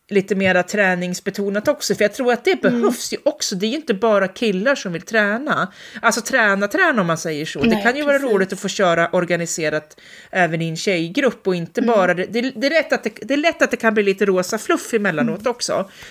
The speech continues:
Speaker 1: Man tar det lite easy sådär och
Speaker 2: Ja, och där, där tänker jag ju direkt på det som, visst var det Jessica Edqvist som, eh, kör för Skoda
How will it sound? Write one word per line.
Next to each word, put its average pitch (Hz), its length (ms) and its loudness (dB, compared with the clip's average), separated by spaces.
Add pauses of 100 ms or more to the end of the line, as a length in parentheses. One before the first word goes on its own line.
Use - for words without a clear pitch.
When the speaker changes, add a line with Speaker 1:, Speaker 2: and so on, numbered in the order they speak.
(160)
Speaker 1:
Man 262 120 0
tar 226 180 2
det 208 60 0
lite 202 340 -2
easy 180 260 -6
sådär 175 400 -2
och 160 280 -4
Speaker 2:
Ja, 285 640 0 (120)
och 339 220 2
där, 381 680 0 (1000)
där 330 280 0
tänker 330 400 -2
jag 277 220 4
ju 254 180 2
direkt 302 500 0
på 262 280 2
det 226 300 2
som, 220 540 -2 (140)
visst 277 260 0
var 269 140 4
det 233 60 2
Jessica 226 600 0
Edqvist 254 840 0
som, 214 500 -2
eh, 202 220 -4
kör 220 220 2
för 214 200 -4
Skoda 220 1000 -2